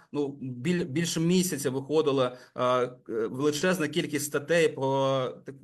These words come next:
яку роль Міцкевич зіграв для польського трудящого населення, е, висвітлення, ну, якщо в, в українських, допустим, газетах це було буквально одна-дві колонки, то це величезні, величезні такі матеріали,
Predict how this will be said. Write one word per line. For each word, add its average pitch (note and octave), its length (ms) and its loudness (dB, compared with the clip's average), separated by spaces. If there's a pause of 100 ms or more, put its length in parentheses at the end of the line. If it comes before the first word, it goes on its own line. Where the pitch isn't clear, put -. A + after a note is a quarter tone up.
(140)
яку C#3 360 2
роль D3+ 280 4
Міцкевич C3+ 500 0
зіграв C3+ 400 0
для B2+ 220 -2 (240)
польського E3 200 2 (220)
трудящого C#3+ 600 0
населення, C3+ 680 -2 (260)
е, B2+ 260 2
висвітлення, C#3+ 1080 0
ну, B2+ 420 -6
якщо D3+ 280 0
в, D3 200 -4
в C3 260 -8
українських, D3+ 600 0
допустим, C3+ 400 -2
газетах C#3+ 420 2
це C3+ 120 -4
було C3+ 360 0 (200)
буквально C#3 800 2
одна-дві C#3 400 0
колонки, D#3+ 540 0
то C3 160 -6
це D3 240 2
величезні, C3 800 -2 (280)
величезні B2+ 760 2 (160)
такі C3 440 -6
матеріали, C#3+ 760 2